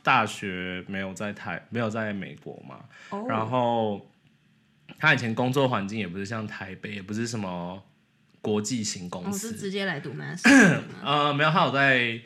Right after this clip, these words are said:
Speaker 1: 台中跟彰化工作过，然后再来。
Speaker 2: OK。
Speaker 1: 然后我就想说，感觉就是，no offense，但是讲认真，你在台湾工作，如果你不去国际外商的话，你会经常用英文吗？
Speaker 2: 是，确实。
Speaker 1: 对啊。
Speaker 2: 不会。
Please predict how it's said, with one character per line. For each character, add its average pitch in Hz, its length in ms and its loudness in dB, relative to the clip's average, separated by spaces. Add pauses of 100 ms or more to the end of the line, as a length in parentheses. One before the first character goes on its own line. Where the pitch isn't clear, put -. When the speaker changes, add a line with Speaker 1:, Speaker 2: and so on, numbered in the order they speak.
(240)
Speaker 1:
台 117 200 0
中 123 240 -2
跟 120 160 0
彰 110 220 -2
化 117 160 0
工 104 280 -8
作 107 220 -10
过， 87 340 -12
然 107 80 -12
后 113 160 -8
再 113 220 -6
来。 85 260 -10 (280)
Speaker 2:
OK。 190 420 -8
Speaker 1:
然 123 100 2
后 147 120 6
我 110 80 2
就 120 100 0
想 90 260 -4
说， 104 360 -4
感 107 220 -2
觉 98 160 -2
就 110 100 -2
是， 117 360 -2 (180)
no 131 400 6
offense， 117 540 4
但 139 140 6
是 147 80 4
讲 110 240 -2
认 135 180 4
真， 131 180 2
你 113 40 0
在 143 100 4
台 139 180 4
湾 135 180 6
工 139 180 4
作， 143 140 2
如 123 100 2
果 151 80 4
你 143 80 2
不 113 140 -2
去 143 140 0
国 120 220 0
际 123 140 -2
外 123 160 2
商 110 220 -2
的 107 60 -2
话， 127 120 2
你 110 80 -2
会 127 140 -2
经 147 140 -4
常 139 120 2
用 131 140 2
英 131 160 2
文 117 120 2
吗？ 107 320 -2
Speaker 2:
是， 180 200 -4
确 180 240 -6
实。 - 240 -16
Speaker 1:
对 240 120 4
啊。 208 360 10
Speaker 2:
不 220 80 -4
会。 190 80 -6